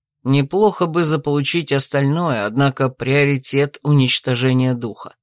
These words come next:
Задача ясна?» «Так точно. Разрешите приступить к подготовке?»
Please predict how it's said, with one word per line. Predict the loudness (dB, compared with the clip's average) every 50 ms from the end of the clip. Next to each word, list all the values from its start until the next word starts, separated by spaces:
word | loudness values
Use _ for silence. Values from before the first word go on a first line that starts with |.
| _ _ _ _ _ _ _ _ _ _ _ _ _ _ -8
Задача | -4 -2 0 0 0 2 2 2 2 2 2 2 2
ясна?» | 0 0 0 0 0 2 2 0 0 -2 -6 _ _ _ _ _ _ _ _ _ _ _ _ _ _ _ _ _ _ _ _ _ _ _ _ _ _ _ _ _ _ _ _ _ _
«Так | -6 -6 -6 -6 -6 -10
точно. | -10 -6 -4 -2 -2 -2 -2 -4 -6 -6 -6 -8 -8 -10 _ _ _ _ _ _ _ _ _ _ _ _ _ _ _ _ _
Разрешите | -6 -4 -2 0 0 0 0 0 0 0 -2 -2 -2 -4 -2 -4 -4
приступить | -4 -4 -2 -2 -2 -2 -2 -6 -6 -4 -4 -4 -4
к | -6 _
подготовке?» | -6 -6 -6 -4 -6 -6 -6 -8 -8 -8 -8 -10 -12 -16 -18